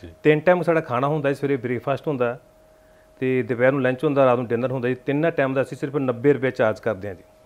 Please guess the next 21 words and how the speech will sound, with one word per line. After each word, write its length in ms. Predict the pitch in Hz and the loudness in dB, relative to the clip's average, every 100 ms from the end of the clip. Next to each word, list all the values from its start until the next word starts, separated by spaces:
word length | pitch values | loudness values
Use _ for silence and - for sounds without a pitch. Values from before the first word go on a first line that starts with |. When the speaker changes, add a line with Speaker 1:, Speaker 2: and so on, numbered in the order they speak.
| _ _ _ _ | _ _ _ _
Speaker 2:
ਜਿਹਦੀ 260 | 127 135 135 | -2 0 -2
Speaker 1:
ਜੀ। 80 | |
Speaker 2:
ਕਾਸਟ 360 | 131 131 131 - | -2 -2 -2 -4
ਮਹੀਨੇ 300 | 135 139 117 | -4 -2 -4
ਦੀ 180 | 107 127 | -4 -8
ਸਤਾਈ 320 | - 123 113 | -4 -2 -2
ਸੌ 160 | 98 110 | -4 -8
ਰੁਪਏ 140 | 110 | -8
ਬਣਦੀ 280 | 98 92 92 | -8 -12 -16
ਹੈ। 60 | 95 - 110 | -20 -18 -14
Speaker 1:
ਬਹੁਤ 400 | 110 117 135 135 | -10 -6 -6 -8
ਹੀ 60 | |
ਸਬਸਿਡਾਈਜ਼ਡ 560 | 131 117 - 120 104 123 | -8 -8 -8 -8 -6 -2
Speaker 2:
ਬਹੁਤ, 240 | 135 - | -2 -4
Speaker 1:
ਹੈ। 40 | 120 | -6
Speaker 2:
ਹਾਂਜੀ, 260 | 113 98 98 | -6 -8 -14
ਹਾਂਜੀ। 180 | 98 | -16
Speaker 1:
ਜੀ। 220 | 95 92 78 - - - - - 151 | -16 -18 -20 -20 -20 -20 -20 -6 -2
ਅ, 40 | |
ਸਰ, 480 | 151 - - 208 208 110 | -2 -6 -6 -4 -4 -4
ਅਮ, 120 | 143 | -6